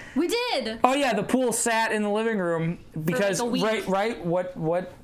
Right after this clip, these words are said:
Speaker 2: we're in January in Ohio, so it's freezing out, so now I have a pool with two hundred gallons of water in it in the living room. I'm going, "What the hell do I do with this now?"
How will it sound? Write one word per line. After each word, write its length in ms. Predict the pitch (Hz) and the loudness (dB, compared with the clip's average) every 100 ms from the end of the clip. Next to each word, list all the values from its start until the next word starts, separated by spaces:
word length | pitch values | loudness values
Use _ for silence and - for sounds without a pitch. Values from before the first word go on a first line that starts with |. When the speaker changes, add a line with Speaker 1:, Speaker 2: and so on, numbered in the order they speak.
| - - - | -16 -12 -10
Speaker 2:
we're 240 | 151 156 165 | -4 0 0
in 100 | 170 | 0
January 800 | 143 180 208 175 151 147 151 165 214 - - - - - | 0 0 0 0 2 2 0 -4 -10 -16 -20 -20 -10 -4
in 120 | 156 | -2
Ohio, 680 | 165 175 185 170 139 147 165 - - - - - - - - | 0 0 0 0 0 -2 -4 -12 -20 -20 -16 -16 -16 -20 -12
so 220 | - 151 | -4 -2
it's 140 | 147 | -2
freezing 760 | - - - - 180 190 160 147 | -8 -14 -14 -4 -2 0 -2 -2
out, 340 | 131 127 156 - | 0 0 -2 -6
so 180 | - - | -8 -4
now 260 | 147 147 143 | -2 0 0
I 100 | 147 | 0
have 180 | 147 143 | 0 -2
a 80 | |
pool 580 | 139 - 190 160 156 156 156 | -4 0 2 2 0 -2 -2
with 360 | 143 135 - - - - - - - - - - - - - - | -2 -2 -6 -20 -20 -20 -20 -20 -20 -20 -20 -20 -20 -20 -16 -4
two 140 | 185 | -2
hundred 200 | 165 156 | 0 0
gallons 260 | 143 151 127 | -2 -2 -2
of 60 | |
water 320 | 143 202 185 151 | 0 0 0 -2
in 80 | 147 | -4
it 40 | |
in 60 | 143 | -2
the 80 | |
living 260 | 151 147 143 | -2 -2 -2
room. 480 | 139 143 156 165 165 - - | -2 -2 -4 -6 -8 -10 -2
I'm 380 | - - - 143 | -2 -2 -6 -2
going, 300 | 143 143 135 508 523 311 466 554 659 679 | 0 0 0 0 -2 -2 -2 -2 -2 -2
"What 280 | 147 185 196 | 0 -2 -2
the 100 | 156 | -2
hell 300 | 131 139 170 | 0 0 0
do 140 | 175 170 | 0 0
I 100 | 165 | 0
do 140 | 180 | 0
with 180 | 175 170 | 0 0
this 240 | 190 175 | -2 0
now?" 640 | 180 180 214 269 233 - | -2 -2 0 -2 -2 -6